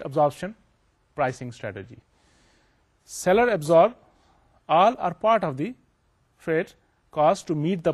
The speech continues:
prices of the nearest competitor۔ اس میں یا تو partially یا تو کئی دفعہ depending on کہ کمپٹیشن کی کیا، کمپیٹیٹر کی کیا پرائسنگ اسٹریٹجی ہے،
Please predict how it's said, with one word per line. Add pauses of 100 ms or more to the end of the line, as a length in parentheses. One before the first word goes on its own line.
prices
of
the (180)
nearest
competitor۔ (1400)
اس
میں
یا
تو (100)
partially (680)
یا
تو
کئی
دفعہ (240)
depending
on
کہ
کمپٹیشن
کی
کیا،
کمپیٹیٹر
کی
کیا
پرائسنگ
اسٹریٹجی
ہے،